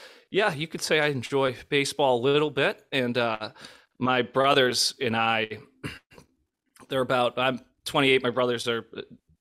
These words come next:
from nine years older than me to seven to five. And, um, but they, some of them worked in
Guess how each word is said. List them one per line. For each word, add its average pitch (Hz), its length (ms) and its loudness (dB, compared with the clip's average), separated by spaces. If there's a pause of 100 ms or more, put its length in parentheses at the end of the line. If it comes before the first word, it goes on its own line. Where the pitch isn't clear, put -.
(120)
from 117 220 -8
nine 117 300 -2
years 113 220 -6
older 110 200 -8
than 110 100 -10
me 110 140 -6
to 104 120 -18
seven 107 360 -6
to 98 80 -18
five. 104 400 -4
And, 92 160 -18 (480)
um, 107 420 -2 (520)
but 123 260 -2 (140)
they, 123 440 0 (100)
some 160 220 2
of 151 40 2
them 139 140 2
worked 139 240 0
in 127 80 -2